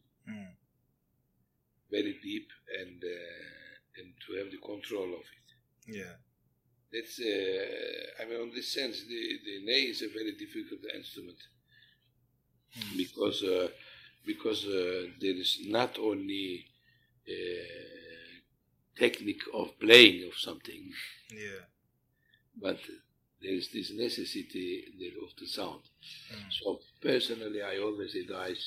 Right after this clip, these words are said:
Speaker 2: to my lay students to work
Speaker 1: Mm.
Speaker 2: this sound. The rest, it comes to, uh, easily.
Speaker 1: Natural, yeah. So the mishq and the memorization and the group
Speaker 2: Yeah, I mean, you work,
Speaker 1: it
Speaker 2: you
Speaker 1: will
Speaker 2: learn
Speaker 1: come.
Speaker 2: the repertoire.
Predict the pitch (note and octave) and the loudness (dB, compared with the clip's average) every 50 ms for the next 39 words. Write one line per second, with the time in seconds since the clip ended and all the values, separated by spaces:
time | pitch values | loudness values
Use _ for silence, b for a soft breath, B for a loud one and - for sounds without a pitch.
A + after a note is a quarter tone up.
0 | - - _ _ - F#2+ F2+ F2+ E2+ E2+ F2 E2+ E2+ E2 E2+ F2+ F#2 F2+ - - | -10 -12 _ _ -12 -10 -10 -10 -10 -10 -12 -12 -10 -10 -6 -6 -6 -4 -4 -6
1 | - A2+ G#2+ G2 G2+ G2 F#2 F#2 - - - - _ _ _ _ _ _ _ _ | -6 -6 -8 -8 -10 -14 -8 -6 -6 -6 -6 -8 _ _ _ _ _ _ _ _
2 | - G#2 F#2+ F#2 G2+ G#3+ - G#2 F#2+ - - - - - - - - _ - - | -4 -4 -2 2 2 2 2 0 -2 -6 -6 -6 -6 -6 -12 -20 -20 _ -20 -20
3 | _ _ G2+ G#2+ G#2 A#2 B2 A2+ - - G2+ F#2+ - - - G2+ F2+ E2+ - - | _ _ -12 -4 0 0 0 0 -2 -8 -16 -18 -16 -12 -10 -10 -10 -10 -12 -12
4 | - - - - - - - - - - - - - - - _ _ _ - - | -12 -14 -16 -16 -16 -16 -16 -16 -14 -16 -18 -18 -20 -20 -20 _ _ _ -18 -18
5 | G2 - - - - - - - - G2 F#2 E2 E2 D#2+ D#2 A2+ G#2+ - - - | -18 -14 -14 -14 -14 -14 -14 -14 -10 -8 -8 -8 -8 -10 -12 -12 -12 -12 -12 -12
6 | G2+ F#2+ F#2+ F#2 F2+ G2 G2+ G2+ F#2+ F2+ - - _ _ _ _ - - - B2+ | -10 -12 -12 -14 -16 -16 -14 -14 -14 -14 -14 -20 _ _ _ _ -14 -6 -2 -2
7 | A#2+ A2+ G#2+ A#2+ A2+ A#2 B2 A#2+ - - - - G#2 G2 G2 F#2+ G2 F#2+ G2 G2+ | -2 -2 -2 -4 -4 -4 -2 -2 -2 -2 -2 -6 -10 -10 -10 -14 -16 -16 -16 -14
8 | G2 G2 G2 G2 F#2 F#2 G2 G2 F#2+ - - - F#2+ F#2+ F#2+ - - - - - | -12 -10 -10 -10 -10 -12 -14 -14 -12 -12 -14 -14 -16 -20 -20 -20 -20 -20 -20 -20
9 | - - G3 F#3+ - E3+ F#3 D#3+ - - C3 - - - F#2 A#2+ F3 G#3 E3 D3 | -16 -16 -16 -4 2 6 6 8 6 6 2 0 0 -2 -2 -2 -2 -2 2 4
10 | D#3 D#3 D3+ - A#2+ B2 A#2+ A#2+ A#2 A#2+ A#2+ A2+ G#2 G2 - B2 A#2+ - C3+ C3+ | 6 6 6 4 2 0 2 4 6 6 4 4 0 2 2 2 6 10 10 8
11 | C3 - C#3 B2 F#2 D#2+ | 10 10 8 8 8 8